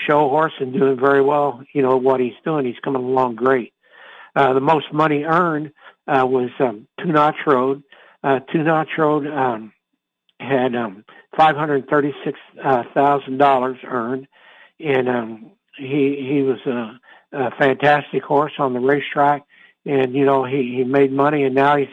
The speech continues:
you know, doing the same thing, uh, in the show industry. Uh, the most starts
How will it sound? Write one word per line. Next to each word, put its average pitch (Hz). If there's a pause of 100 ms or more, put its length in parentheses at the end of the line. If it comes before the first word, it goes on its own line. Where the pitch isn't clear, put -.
you 147
know, 139
doing 135
the 135 (100)
same 139
thing, 139 (360)
uh, 135
in 131
the 143 (100)
show 170
industry. 113 (460)
Uh, 135
the 127
most 156
starts 190